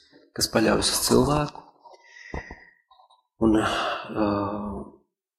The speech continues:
jautājums uzreiz ir, vai tiešām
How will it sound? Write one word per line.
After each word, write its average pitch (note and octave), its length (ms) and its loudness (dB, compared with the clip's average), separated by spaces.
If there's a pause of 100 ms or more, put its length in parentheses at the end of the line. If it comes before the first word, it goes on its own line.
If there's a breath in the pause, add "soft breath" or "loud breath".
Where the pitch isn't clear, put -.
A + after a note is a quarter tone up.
(1400)
jautājums A#2 560 2 (100)
uzreiz A#2 480 4
ir, A2 260 4 (1300 soft breath)
vai G#2 120 -2
tiešām G2+ 440 2